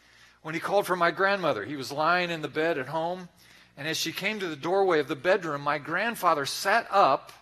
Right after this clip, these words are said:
This was her testimony to us. My grandfather sat up, seeing someone at the foot of his bed.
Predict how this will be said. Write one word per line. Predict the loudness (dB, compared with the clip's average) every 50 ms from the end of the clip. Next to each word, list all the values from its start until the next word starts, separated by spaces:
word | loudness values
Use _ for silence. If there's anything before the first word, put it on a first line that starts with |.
| _ _ _ _ _ _ _ _ _ _
This | -12 -10 -8
was | -6 -6 -4 -2
her | -2 -2
testimony | 0 0 0 0 0 0 -4 -6 -6 -6 -6 -8
to | -8 -8 -8 -6 -6
us. | -6 -8 -10 -12 -14 -18 _ _ _ _ _ _ _ _ _ _ -8
My | -6 -4
grandfather | 0 0 2 2 2 2 4 4 4 4 2
sat | -2 -2 2 2 4 4 4
up, | 4 2 2 2 2 -2 -8 -20 _ _ _ _ _ _ _ _ _ -10
seeing | -8 -8 -6 -4 -2 0 0 0 0 0 -2 -4 -4
someone | -6 -2 2 4 4 6 6 4 2 2 2
at | 0 0
the | -2 -4
foot | -6 -4 -2 -2
of | -2 -2
his | -2 -4 -6 -6
bed. | -8 -8 -8 -8 -8 -10 -14